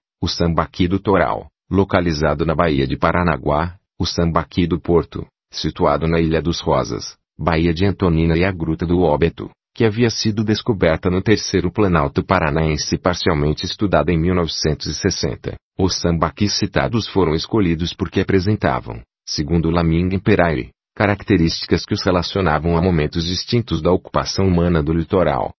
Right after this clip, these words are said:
O sambaqui do Porto foi considerado o mais antigo e tinha sua base situada abaixo do nível atual do mar. A sua escavação apresentou dificuldades de ordem técnica, sendo preciso o recurso de bomba de sucção. Durante os trabalhos executados nos sambaquis,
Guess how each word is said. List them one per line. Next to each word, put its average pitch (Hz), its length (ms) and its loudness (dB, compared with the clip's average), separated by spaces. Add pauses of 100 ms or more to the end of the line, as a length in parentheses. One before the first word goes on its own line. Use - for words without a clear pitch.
(160)
O 95 60 -2
sambaqui 85 600 0
do 85 120 -2
Porto 80 380 -2
foi 82 180 -2
considerado 73 680 0
o 131 40 4
mais 98 260 2
antigo 82 400 -2
e 92 60 0
tinha 113 320 0
sua 85 220 0
base 104 420 2
situada 80 560 0
abaixo 71 380 -2
do 82 100 0
nível 85 300 0
atual 73 360 2
do 71 120 -2
mar. 82 320 -2 (260)
A 95 80 0
sua 120 200 -4
escavação 95 580 0
apresentou 101 640 2
dificuldades 87 840 -2
de 90 140 2
ordem 80 260 0
técnica, - 560 -4 (220)
sendo 71 380 -4
preciso 98 440 0
o 85 40 4
recurso 85 540 -2
de 80 100 0
bomba 110 400 4
de 92 120 -2
sucção. - 580 -4 (260)
Durante 82 440 0
os 73 100 -4
trabalhos 85 520 0
executados 85 760 -2
nos 95 220 -2
sambaquis, 80 800 -2